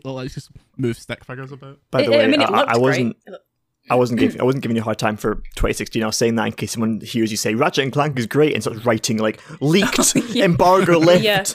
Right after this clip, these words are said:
Speaker 3: yeah. I, I did say twenty sixteen before I saw you choking on a Pringle. Um,
Speaker 2: Sorry, I was
Speaker 3: but yes,
Speaker 2: distracted by work.
Speaker 3: twenty sixteen. Yeah, great
Speaker 1: That's
Speaker 3: game.
Speaker 1: free now, isn't it? It's fr-, it's free, part of the, like, Days of Play thing, isn't it?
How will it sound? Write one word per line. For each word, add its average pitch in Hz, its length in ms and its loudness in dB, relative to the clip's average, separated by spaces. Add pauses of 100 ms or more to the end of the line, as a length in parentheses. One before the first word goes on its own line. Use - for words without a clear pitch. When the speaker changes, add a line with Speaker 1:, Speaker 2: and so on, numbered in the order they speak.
(280)
Speaker 3:
yeah. 185 380 0
I, 208 200 0
I 202 80 0
did 208 200 0
say 208 180 0
twenty 190 240 -2
sixteen 185 460 -2
before 185 260 -2
I 170 80 2
saw 175 240 0
you 170 300 -4
choking 185 420 -6
on 165 80 -8
a 165 60 -12
Pringle. 170 560 -8 (420)
Um, 165 80 -4
Speaker 2:
Sorry, 127 200 0
I - 40 0
was 110 80 -4
Speaker 3:
but - 140 -6
yes, 190 260 -2
Speaker 2:
distracted 156 200 -2 (360)
by 120 80 0
work. 113 120 -2
Speaker 3:
twenty 214 280 0
sixteen. - 540 -6 (120)
Yeah, 175 200 -4
great 247 180 0
Speaker 1:
That's 185 140 0
Speaker 3:
game. 165 80 -2
Speaker 1:
free 139 160 2
now, 240 220 0
isn't 202 160 0
it? - 100 -6 (500)
It's - 100 -20
fr-, - 220 -18
it's 135 140 -6
free, 180 300 -4 (280)
part 135 160 -4
of 123 60 -8
the, 123 140 0
like, 113 240 -4 (140)
Days 123 240 -2
of 120 140 -6
Play 131 220 -6
thing, 180 240 -8
isn't 185 260 -12
it? - 80 -16